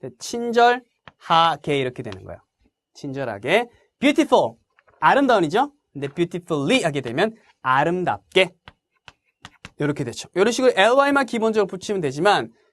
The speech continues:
이렇게 Y라는 우리가 좀 비교적 어려운 알파벳이 나왔을 때는 Y는 보통 어떻게 돼요? 자음 더하기 Y일 때는 우리 많이 봤죠? 이 공식, 그죠? 또 나왔어. I를 바꾸고 ly 붙이는 거예요. 그래서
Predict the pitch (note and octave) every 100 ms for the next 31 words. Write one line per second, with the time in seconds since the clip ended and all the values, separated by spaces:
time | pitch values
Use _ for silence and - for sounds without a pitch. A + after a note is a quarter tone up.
0 | - D#3 D#3+ - C#3 E3 A#3+ D4 D#4 C#4
1 | B3 A3+ F#3+ F#3+ F#3+ E3+ E3 E3 E3+ -
2 | C3+ E3 G3+ A#3 F3+ C#3 C3+ C#3+ C#3 C3
3 | A2+ A2 - B2+ G#3 B3+ A#3+ _ _ A#2
4 | A#2+ D3 D#3+ C#3 C#3 A#2 - C3+ F3 C4
5 | C4 _ _ _ _ - D3 E3 E3 D#3
6 | D3 B2+ C3+ B2 B2+ A#2+ B2 A#2+ A#2 B2+
7 | D3+ C3 C#3 B2+ C#3 D3 - D3 D3 F3
8 | F3 A#2 - _ G#3 F3+ C3+ - - _
9 | _ - C#3+ F#3 G3 D#3+ - D#3+ G3 -
10 | C#3 C3+ A2+ - A2 F#2 - - _ _
11 | F3 E3+ D#3+ D#3